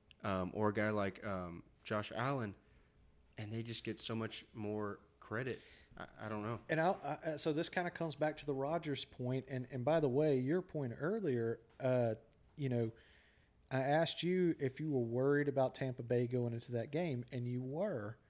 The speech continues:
Speaker 2: And we were up three touchdowns, and you're still worried. And why was that?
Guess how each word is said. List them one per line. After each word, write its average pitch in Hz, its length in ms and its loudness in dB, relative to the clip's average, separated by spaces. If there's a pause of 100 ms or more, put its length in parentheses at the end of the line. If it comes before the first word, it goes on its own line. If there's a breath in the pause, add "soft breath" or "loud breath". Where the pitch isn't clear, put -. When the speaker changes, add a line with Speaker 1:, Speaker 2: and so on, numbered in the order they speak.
(720)
Speaker 2:
And 135 240 2
we 139 80 4
were 135 260 4
up 151 280 -2
three 175 240 0
touchdowns, 131 800 -2
and 131 140 -6
you're 127 140 -2
still 220 500 0
worried. 113 480 0 (340)
And 120 140 -2
why 170 200 2
was 175 300 2
that? 110 280 -4